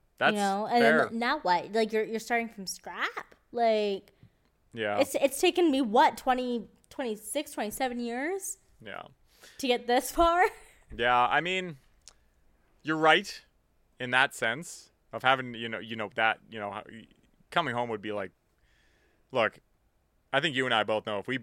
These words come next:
Speaker 1: if one of us, like, we did that and got fired, like hell, we'd tell anybody we got fired. <laughs>
Speaker 2: Oh,
Speaker 1: Be
Speaker 2: no.
Speaker 1: like,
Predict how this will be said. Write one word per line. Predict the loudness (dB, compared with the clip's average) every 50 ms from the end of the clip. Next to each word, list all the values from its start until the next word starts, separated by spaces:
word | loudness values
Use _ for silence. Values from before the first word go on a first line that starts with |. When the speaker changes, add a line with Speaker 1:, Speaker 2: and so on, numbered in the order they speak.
| -8 _ -8
Speaker 1:
if | -6 -2
one | 0 0 2
of | 4
us, | 4 2 2 0
like, | -4 -4 -4 -4 _ -12 -8
we | -8 -4
did | -2 -2 2
that | 4 4 2
and | 4 2
got | 0 -2 0
fired, | 0 2 2 4 4 2 0 -2 -6 _ _ _ _ _ _ _ _ _ _ _ _ _ 2
like | 6 6 8 8
hell, | 8 6 6 6 4
we'd | 0 -4 -4
tell | -4 -4 -4 -4
anybody | -6 -8 -8 -8 -10
we | -10 -10 -10
got | -10 -10 -8 -6
fired. | -6 -6 -6 -6 -10 -12 -16 -20 _ _ _ _ _ _ _ _ -8
<laughs> | -6 -6 -6 -6 -12 -16 _ _ _ _ _ _ _ _ 4 6
Speaker 2:
Oh, | 6 6 6
Speaker 1:
Be | 6
Speaker 2:
no. | 6 6
Speaker 1:
like, | 6 4